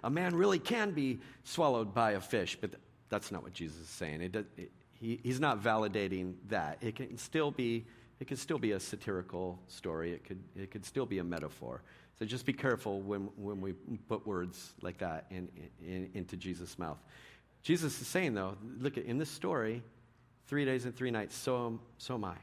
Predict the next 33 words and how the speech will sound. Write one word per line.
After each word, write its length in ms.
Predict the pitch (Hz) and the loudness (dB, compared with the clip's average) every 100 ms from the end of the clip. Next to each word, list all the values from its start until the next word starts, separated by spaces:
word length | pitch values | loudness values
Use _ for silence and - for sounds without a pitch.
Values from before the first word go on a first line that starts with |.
| - | -6
I'm 100 | 104 | -2
gonna 120 | 113 | 0
be 100 | 107 | 0
there 140 | 101 95 | 0 -2
too. 240 | - 92 - | -2 -6 -2
Now, 240 | 135 107 90 - - - - | 0 0 -2 -14 -20 -16 -2
but 160 | 147 135 | 0 4
what's 400 | 170 190 - - - | 4 4 -2 -2 2
the 80 | |
rest 440 | 120 113 117 - - | 4 4 2 0 -2
of 140 | 127 | -2
the 80 | 113 | -2
story? 440 | - 127 107 76 - - - - _ _ _ _ _ _ _ _ _ _ _ _ - - - | -2 2 2 0 -4 -18 -20 -20 _ _ _ _ _ _ _ _ _ _ _ _ -20 -20 -16
Right? 100 | - - - | -16 -18 0
Jesus, 420 | 160 208 208 - - | 4 4 2 -4 -2
does 180 | 143 - | 0 0
Jesus 440 | - 180 202 247 - | 2 4 4 2 0
stay 680 | - - 143 160 196 220 - - - _ _ - | 0 4 8 8 6 4 -6 -20 -20 _ _ 2
for 100 | 185 | 4
three 240 | 185 190 | 6 6
days 400 | 190 196 208 - - - | 8 8 6 2 -10 -2
and 180 | 175 170 | 0 2
three 160 | 190 | 4
nights? 300 | 185 208 196 | 4 4 2
Does, 160 | 185 170 | 0 0
does, 260 | 156 156 156 151 147 151 147 139 127 | 2 0 0 0 0 0 -2 -2 0
does 220 | 156 - | -2 0
Jesus 340 | 240 254 277 | 2 2 2
stay 680 | - - - 160 165 214 233 - - - - | -2 0 6 8 8 6 2 -6 -20 -12 4
in 160 | 196 240 | 6 8
the 60 | |
ground? 520 | 175 170 147 196 415 - - - - _ - _ - - - _ _ _ _ _ _ _ - | 8 8 10 8 6 0 -16 -20 -20 _ -20 _ -20 -20 -20 _ _ _ _ _ _ _ 2
No. 640 | 156 359 480 508 427 | 6 8 10 10 8